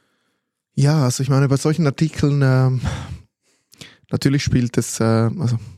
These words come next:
wie soll ich sagen, spielt uns insofern in die Hände, als dass wir eigentlich die gleiche,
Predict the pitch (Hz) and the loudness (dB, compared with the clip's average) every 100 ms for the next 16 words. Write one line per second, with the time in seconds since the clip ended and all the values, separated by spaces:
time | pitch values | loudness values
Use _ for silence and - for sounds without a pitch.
0 | _ _ - 151 - 98 - - - - | _ _ -8 -6 -4 -4 -6 -16 -20 -16
1 | - - 147 143 135 151 143 139 127 127 | -6 0 2 2 -2 0 0 2 2 0
2 | - 135 120 107 131 123 113 - - - | 0 2 2 2 2 2 0 -4 -4 0
3 | 113 113 120 - 117 110 113 110 113 | 2 2 0 -2 2 2 2 2 0